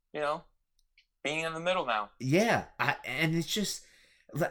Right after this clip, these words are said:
Speaker 2: like, again, like, Cashman, uh, again, Cashman, I haven't heard any sort of rumbles of him losing his job, right? But again, are we just going into it with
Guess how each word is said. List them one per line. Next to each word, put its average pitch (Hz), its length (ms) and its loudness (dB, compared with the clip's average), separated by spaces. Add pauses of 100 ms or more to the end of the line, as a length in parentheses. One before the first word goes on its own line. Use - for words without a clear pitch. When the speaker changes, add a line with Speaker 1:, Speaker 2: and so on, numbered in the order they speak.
Speaker 2:
like, 151 280 4
again, 170 360 2
like, 131 220 2
Cashman, 147 840 0 (420)
uh, 131 180 6
again, 127 280 2
Cashman, 123 560 0
I 104 140 4
haven't 107 340 2
heard 95 400 4
any 131 320 4
sort 98 300 -4
of 87 160 -4
rumbles 90 460 -2
of 87 180 -4
him 107 480 0 (280)
losing 95 400 0
his 87 160 -4
job, 90 260 -2
right? 95 240 -2 (580)
But 127 120 6
again, 147 220 4
are 127 80 6
we 120 140 4
just 131 260 -2
going 123 240 2
into 120 360 -2
it 135 120 -2
with 98 420 -2